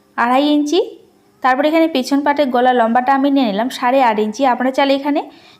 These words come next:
ছোট বড় করতে পারেন গলার লম্বাটা। এরপরে দেখুন, আমরা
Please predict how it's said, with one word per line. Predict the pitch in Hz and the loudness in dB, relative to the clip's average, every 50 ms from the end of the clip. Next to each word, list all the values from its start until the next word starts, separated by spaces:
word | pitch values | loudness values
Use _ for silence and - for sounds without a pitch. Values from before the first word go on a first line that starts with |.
| _ - | _ -4
ছোট | 285 277 302 294 | -2 0 2 2
বড় | 302 311 302 302 | 2 2 2 0
করতে | 294 269 285 302 285 | -2 -2 -2 -2 0
পারেন | 294 294 320 349 320 254 | 0 0 0 0 0 2
গলার | 220 220 220 226 226 | 2 2 2 2 0
লম্বাটা। | 226 226 240 240 285 381 440 - - - - _ _ _ _ _ _ _ _ _ _ _ _ _ _ - | 0 0 0 0 0 -2 -4 -4 -10 -20 -20 _ _ _ _ _ _ _ _ _ _ _ _ _ _ -2
এরপরে | 262 277 285 320 330 330 330 | -2 0 2 2 2 2 2
দেখুন, | 320 330 349 339 302 | 0 2 2 2 2
আমরা | 294 294 311 | 2 2 2